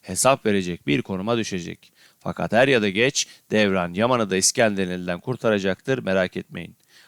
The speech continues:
Ayrıca Yaman her ne kadar para hırsı ile gözüküyor olmuş olsa da Ceylan gibi asla kötülüğün peşinden gitmeyecek ve Devran ile olmaya devam edecek.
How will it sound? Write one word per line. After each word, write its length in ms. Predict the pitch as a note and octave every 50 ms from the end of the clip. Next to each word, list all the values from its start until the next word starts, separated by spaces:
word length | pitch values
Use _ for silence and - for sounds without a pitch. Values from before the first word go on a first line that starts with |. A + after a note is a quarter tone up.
| _ _ _
Ayrıca 420 | - G2+ A2 A2+ G#2+ G#2 F#2 G2+ F#2
Yaman 440 | F2+ G2+ G#2+ G#2+ A2+ A#2+ C#3 E3+ -
her 240 | - - F#2 F#2+ A2+
ne 80 | C3
kadar 300 | - - A2+ G2 F#2+ F2+
para 240 | - - G2 G2 A2
hırsı 320 | A#2+ A#2+ G#2 - - G#2+ G2+
ile 140 | F2+ F2+
gözüküyor 480 | F2 - G2 G2 F#2+ F#2 - - F#2+ F2
olmuş 260 | E2+ E2 E2 - -
olsa 300 | G2+ F#2 - - B2+ B2+
da 180 | C3 C3 C#3 C3+ - - - _ _
Ceylan 440 | - - C3+ D3 D3 D3 B2 A2 G#2
gibi 200 | F#2+ G2 F2+ G2+
asla 360 | A#2+ B2+ - - - A2+ G2
kötülüğün 440 | F#2+ - - A2+ - B2+ A2 G#2 F2+
peşinden 460 | - - G2+ - - G2 F#2 F2 F2
gitmeyecek 640 | F#2 G#2 A#2+ - - C3 A#2+ A2+ G#2 A#2+ D3+ D#3 - - - - - _ -
ve 140 | F#2 F2+ F#2
Devran 380 | A#2+ C3+ C#3+ C3 B2+ A2+ G2 F#2
ile 80 | F#2+
olmaya 420 | A#2 C3 B2+ G#2+ G2 G2+ A2+ A#2 G#2
devam 260 | G2+ F#2 F#2 F2 F2+
edecek. 540 | E2+ E2+ E2 - - F2+ - - - -